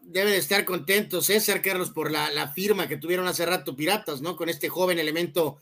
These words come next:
que Brian Hayes, ¿no? Que firmó por ocho años y setenta millones de dólares, ¿no? Así que, eh, bueno,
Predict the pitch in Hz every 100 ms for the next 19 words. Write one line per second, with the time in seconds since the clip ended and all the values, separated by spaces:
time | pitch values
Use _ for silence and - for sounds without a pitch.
0 | _ _ _ - 143 175 190 190 170 143
1 | 185 220 - 151 208 160 143 156 180 170
2 | 185 185 180 202 180 135 156 - 190 185
3 | 156 151 175 160 131 156 151 123 120 160
4 | 147 156 147 131 - _ _ _ _ 139
5 | 135 165 156